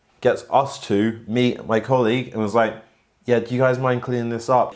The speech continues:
This twenty-year-old thinking he's some major supervisor, telling her, "Oh yeah, guys, uh, can you just clear this up?" So I spend the next hour and a half picking up s-, clothes, and don't get me wrong, and don't think I'm this entitled guy.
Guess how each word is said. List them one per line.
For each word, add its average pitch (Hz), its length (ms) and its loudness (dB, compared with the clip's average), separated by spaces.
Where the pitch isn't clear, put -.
This 107 260 -6
twenty-year-old 104 800 0
thinking 98 220 -6
he's 101 240 -4
some 98 240 0
major 104 500 0
supervisor, 95 680 0
telling 110 240 2
her, 107 220 -2
"Oh 117 40 2
yeah, 110 220 4
guys, 98 420 0
uh, 104 340 4
can - 140 -10
you 117 60 -8
just 120 180 -10
clear 117 140 4
this 113 140 -4
up?" 113 240 4
So 113 140 2
I 147 140 4
spend 123 320 0
the 107 40 -2
next - 240 -6
hour 120 220 4
and 113 100 -2
a 110 60 -2
half 110 300 4
picking 117 320 -2
up - 220 -2
s-, - 140 -20
clothes, 113 500 2
and 170 280 0
don't 160 180 6
get 151 140 2
me 135 80 -2
wrong, 117 260 2
and 107 220 -4
don't 143 400 2
think 131 260 0
I'm 113 200 0
this 110 160 -4
entitled 110 640 -2
guy. 113 260 4